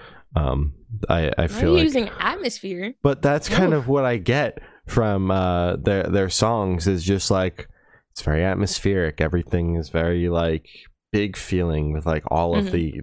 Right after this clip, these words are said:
Speaker 1: the other sounds going on and all that shit. Um,
Speaker 2: Mm-hmm.
Speaker 1: so that's what we got,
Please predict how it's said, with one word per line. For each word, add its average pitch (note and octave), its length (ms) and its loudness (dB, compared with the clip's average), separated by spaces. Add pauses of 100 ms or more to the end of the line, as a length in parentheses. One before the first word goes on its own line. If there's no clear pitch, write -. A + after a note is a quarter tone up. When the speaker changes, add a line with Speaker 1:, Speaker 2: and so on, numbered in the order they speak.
(100)
Speaker 1:
the F2 180 -2
other F2 240 0
sounds E2+ 480 0
going D#2 300 0
on D2+ 160 0
and D2 100 0
all C#2+ 140 0
that C#2+ 160 -2
shit. - 320 -2 (380)
Um, D2+ 380 0
Speaker 2:
Mm-hmm. F3+ 360 -10
Speaker 1:
so G2+ 460 -2 (1400)
that's E2 320 -2
what G2+ 160 2
we A#2 100 2
got, A#2+ 440 0